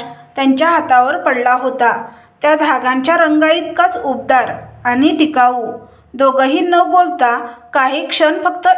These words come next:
एकमेकांकडे बघत राहिले. त्या शांततेत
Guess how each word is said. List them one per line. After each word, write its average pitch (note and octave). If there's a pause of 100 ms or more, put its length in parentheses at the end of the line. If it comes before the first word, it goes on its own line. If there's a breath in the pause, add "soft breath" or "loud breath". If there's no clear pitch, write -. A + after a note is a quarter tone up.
एकमेकांकडे C#4
बघत B3+
राहिले. A#3+ (220 loud breath)
त्या D4
शांततेत B3+